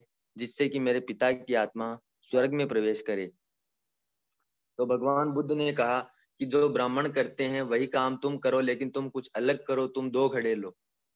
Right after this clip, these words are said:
दो घड़े लो, एक में पत्थर डालो और एक में घी डालो,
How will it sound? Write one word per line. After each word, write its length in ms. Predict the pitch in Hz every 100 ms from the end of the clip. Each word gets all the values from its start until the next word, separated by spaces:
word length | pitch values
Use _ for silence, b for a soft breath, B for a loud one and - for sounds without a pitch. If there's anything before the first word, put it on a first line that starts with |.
| _ -
दो 200 | 120 147
घड़े 240 | 139 135 139
लो, 280 | 139 156 151
एक 180 | 139 139
में 180 | 139
पत्थर 320 | 135 117 143 143
डालो 440 | 131 127 139 139 _ _ -
और 260 | - 117 -
एक 220 | 143 143
में 220 | 139 139 - 101
घी 260 | 101 123
डालो, 420 | 127 113 101 92